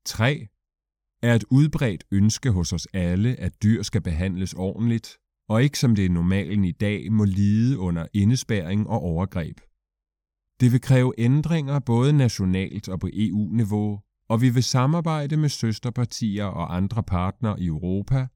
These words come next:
som vi deler vores politik med. En gennemarbejdet og klar køreplan skal muliggøre en hurtig overgang til en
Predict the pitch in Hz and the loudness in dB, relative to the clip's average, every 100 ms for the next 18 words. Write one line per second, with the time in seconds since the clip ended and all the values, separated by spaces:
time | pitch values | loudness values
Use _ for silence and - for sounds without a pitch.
0 | - 131 127 135 117 95 98 101 104 101 | -4 2 4 4 2 -2 0 0 0 -2
1 | - 113 - - - 85 76 - _ _ | -2 -2 -2 -8 -6 -6 -6 -10 _ _
2 | _ _ _ _ _ _ _ _ _ _ | _ _ _ _ _ _ _ _ _ _
3 | 131 139 139 131 147 165 165 156 139 135 | 4 4 6 4 6 4 4 2 2 2
4 | 110 127 127 - 147 151 123 - 98 98 | 0 0 0 2 0 0 -2 2 2 2
5 | 104 110 107 85 - 123 123 117 131 156 | 0 0 0 -4 -4 2 4 4 2 -2
6 | 147 117 92 101 87 110 104 117 143 135 | 0 -2 0 -2 0 0 2 0 0 0
7 | 87 104 110 107 101 - - 117 | 0 -2 -2 -4 -4 -6 -2 0